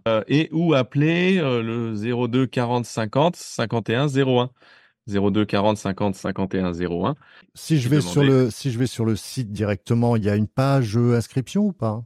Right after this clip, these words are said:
Speaker 1: Oui, ah oui, en fait, il y a une, on peut pas s'inscrire en ligne directement. Sur le site, sur la page inscription, ça donne les contacts du lycée. Euh, ce qu'on, ce qu'on demande, en fait, pour, euh, pour, euh,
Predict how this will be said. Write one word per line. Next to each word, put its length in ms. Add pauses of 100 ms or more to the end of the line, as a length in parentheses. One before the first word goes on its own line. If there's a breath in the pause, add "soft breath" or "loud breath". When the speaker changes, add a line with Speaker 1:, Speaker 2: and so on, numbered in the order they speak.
(220)
Speaker 1:
Oui, 180
ah 60
oui, 160
en 40
fait, 200
il 20
y 40
a 40
une, 140
on 100
peut 140
pas 160
s'inscrire 360
en 60
ligne 220
directement. 580 (340 soft breath)
Sur 280
le 100
site, 320
sur 160
la 80
page 160
inscription, 460
ça 160
donne 240
les 80
contacts 340
du 80
lycée. 280 (800)
Euh, 380
ce 80
qu'on, 260
ce 80
qu'on 140
demande, 280
en 100
fait, 400
pour, 320
euh, 180
pour, 340
euh, 380